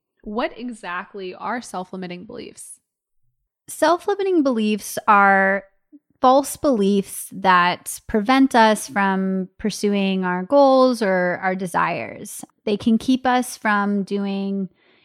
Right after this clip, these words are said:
Speaker 2: important things like applying for your dream job or finding the relationship you want or leaving the one you don't want, perhaps. Self-limiting beliefs can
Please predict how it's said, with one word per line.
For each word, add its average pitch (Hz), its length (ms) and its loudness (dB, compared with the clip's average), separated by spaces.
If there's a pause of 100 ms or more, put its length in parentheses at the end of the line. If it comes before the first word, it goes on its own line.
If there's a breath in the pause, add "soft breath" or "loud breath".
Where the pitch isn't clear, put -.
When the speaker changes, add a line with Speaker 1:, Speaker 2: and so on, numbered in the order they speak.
(100 soft breath)
Speaker 2:
important 202 480 -2
things 269 480 0
like 175 260 0
applying 202 380 -4
for 247 100 -4
your 247 160 0
dream 226 340 0
job 107 540 -2
or 202 580 -2
finding 202 360 -2
the 226 100 2
relationship 226 720 0
you 151 160 -8
want 110 600 -8 (220)
or 196 720 -2 (100)
leaving 226 360 2
the 277 100 4
one 277 240 4
you 269 140 6
don't 202 340 0
want, - 460 -6
perhaps. - 720 -10 (720 soft breath)
Self-limiting 370 640 0
beliefs 262 460 0
can 214 560 0